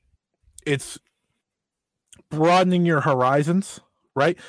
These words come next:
We, we talked about it when we were, when, um,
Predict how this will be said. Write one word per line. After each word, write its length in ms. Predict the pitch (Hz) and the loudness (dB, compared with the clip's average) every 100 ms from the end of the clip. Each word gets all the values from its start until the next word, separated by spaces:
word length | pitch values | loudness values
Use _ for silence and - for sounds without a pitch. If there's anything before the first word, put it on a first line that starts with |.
| - - | -20 -12
We, 180 | - 147 | -8 -8
we 200 | 156 151 | -4 -6
talked 320 | 143 160 147 160 | -4 -4 -2 -2
about 240 | 151 151 | 0 0
it 120 | 156 | -2
when 160 | 147 143 | -4 -4
we 100 | 143 | -2
were, 260 | 139 135 143 | -2 -2 -6
when, 360 | 131 127 127 | -10 -10 -10
um, 460 | 123 120 117 113 | -10 -8 -8 -10